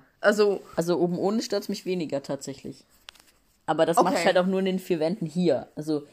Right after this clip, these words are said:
Speaker 1: Ja.
Speaker 2: ich würd jetzt auch nicht tatsächlich in, in Schwimmbad gehen und nur in der Badehose gehen. Also ich mein, es gibt ja auch Optionen, dass du dir wie die Brüste zurückklebst. Also gibt's ja auch so Tape, extra auch dafür gemacht,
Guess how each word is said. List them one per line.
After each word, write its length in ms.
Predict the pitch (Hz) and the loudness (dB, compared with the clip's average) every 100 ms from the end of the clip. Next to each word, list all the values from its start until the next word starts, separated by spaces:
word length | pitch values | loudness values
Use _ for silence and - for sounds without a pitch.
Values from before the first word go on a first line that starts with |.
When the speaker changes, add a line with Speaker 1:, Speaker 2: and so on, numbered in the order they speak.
| - | -8
Speaker 1:
Ja. 160 | 170 160 | -2 -2
Speaker 2:
ich 60 | 180 | 0
würd 140 | 202 | 2
jetzt 160 | 214 214 | 2 2
auch 180 | 170 - | -2 0
nicht 460 | 202 220 247 - _ _ _ _ _ | 0 0 0 -10 _ _ _ _ _
tatsächlich 600 | 196 196 196 196 190 - _ _ _ _ | -2 0 -2 -2 -4 -6 _ _ _ _
in, 380 | 180 185 185 180 | -2 0 0 -2
in 240 | - 175 | -4 -4
Schwimmbad 540 | 175 175 196 208 208 - | -2 0 2 2 2 -2
gehen 440 | 190 202 208 214 _ _ _ - | -2 0 -2 -4 _ _ _ -4
und 140 | 175 | -2
nur 140 | 180 | 0
in 60 | 180 | 2
der 80 | 170 | 2
Badehose 560 | 160 165 165 139 131 135 | 4 2 2 -2 -6 -8
gehen. 360 | 123 123 131 _ _ _ _ _ _ _ _ _ _ _ - - | -8 -8 -10 _ _ _ _ _ _ _ _ _ _ _ -12 0
Also 160 | 160 | 2
ich 80 | 185 | 4
mein, 180 | 185 190 | 2 2
es 200 | - 180 | -2 -4
gibt 220 | 226 - | -6 2
ja 260 | 208 202 - | 2 2 2
auch 180 | 175 - | 0 -2
Optionen, 400 | 185 - 180 175 | -10 -2 0 0
dass 160 | 175 | -2
du 60 | 160 | -2
dir 160 | 160 160 | -4 -2
wie 200 | 170 156 - | -6 -6 -10
die 60 | |
Brüste 340 | 156 156 165 151 | -6 -6 -6 -10
zurückklebst. 800 | 139 156 - 165 160 - - - _ _ _ | -6 -6 -4 -2 0 -2 -14 -20 _ _ _
Also 160 | - 156 | -8 -6
gibt's 200 | 151 156 | -8 -2
ja 120 | 147 | 0
auch 120 | 135 - | 0 -4
so 100 | 135 | -6
Tape, 300 | - 180 - - _ _ | -2 -2 -2 -18 _ _
extra 360 | - 175 - 156 | -4 -4 -2 -2
auch 140 | 135 | 0
dafür 320 | 147 151 190 | 0 0 0
gemacht, 460 | 190 190 - - | -2 -2 -4 -6